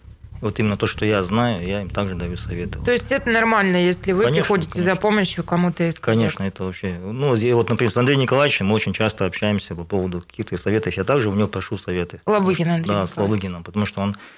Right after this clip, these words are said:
Speaker 1: во-первых, мы в группе, то есть в нашей депутатской группе, и, естественно, опыт у него большой, поэтому, ну, почему нет?
Speaker 2: А, коль уж мы, э, с вами начали с того, что у вас дебют и в нашем эфире, и в Думе дебют, э, что бы вы рассказали о себе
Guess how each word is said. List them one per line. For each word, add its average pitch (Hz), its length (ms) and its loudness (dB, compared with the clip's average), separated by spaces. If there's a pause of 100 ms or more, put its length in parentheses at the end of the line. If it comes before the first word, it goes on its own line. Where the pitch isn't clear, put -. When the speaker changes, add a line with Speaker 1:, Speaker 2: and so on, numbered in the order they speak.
(220)
Speaker 1:
во-первых, 110 360 0
мы 113 120 4
в 104 60 0
группе, 117 360 0 (760)
то - 80 -10
есть 90 120 -8
в - 40 -8
нашей 101 240 -2
депутатской 95 520 -2
группе, 92 320 -6
и, 110 360 -8 (160)
естественно, 92 520 -2
опыт 107 300 -2
у 101 40 2
него 98 200 2
большой, 101 460 -2
поэтому, 90 520 -10 (500)
ну, 101 100 -4
почему 95 300 -4
нет? 87 260 -8 (680)
Speaker 2:
А, 220 140 2
коль 302 220 2
уж 294 160 0
мы, 311 180 4
э, 254 420 4
с - 120 -8
вами 254 460 2
начали 220 360 0
с 214 100 -2
того, 233 240 4
что 226 180 0
у 220 60 6
вас 214 200 2
дебют 233 500 2
и - 40 4
в 196 60 4
нашем 196 420 2
эфире, 247 400 2
и - 20 4
в 190 80 2
Думе 269 320 2
дебют, 202 460 2
э, 190 160 2
что 294 280 0
бы 262 160 4
вы 247 200 4
рассказали 202 640 2
о 190 120 2
себе 285 500 0